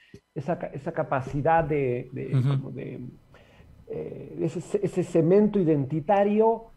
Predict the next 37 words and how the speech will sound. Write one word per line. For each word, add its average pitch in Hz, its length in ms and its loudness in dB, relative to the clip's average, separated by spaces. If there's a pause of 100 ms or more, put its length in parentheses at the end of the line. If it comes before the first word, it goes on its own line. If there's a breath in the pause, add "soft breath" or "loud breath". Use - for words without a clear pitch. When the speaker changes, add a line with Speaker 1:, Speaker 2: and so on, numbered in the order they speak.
(280)
Speaker 1:
que, 156 380 -4
que 185 100 8
es 175 60 6
una 190 240 6
base, 185 640 2
yo 147 120 -2
diría, 151 260 0
es 143 80 -4
una 156 160 0
base 147 280 0
en 135 80 -2
la 110 120 -6
política, 165 540 -2
en 131 80 -6
los 120 100 -6
movimientos 156 420 -2
sociales, 185 340 -2
es 165 140 -2
una 180 200 0
base 175 300 -2
de 147 100 -2
la 120 180 -4
cohesión, 170 520 2
de 127 100 2
la 120 80 2
organicidad. 120 800 0 (180 loud breath)
Entonces - 240 -10
me 143 100 0
parece 151 260 0
que 151 80 -4
es 151 60 -2
un 165 120 0
momento 151 360 -4
de 123 120 -2
refuerzo 180 760 -2
hacia 120 260 -4
adelante, 190 680 0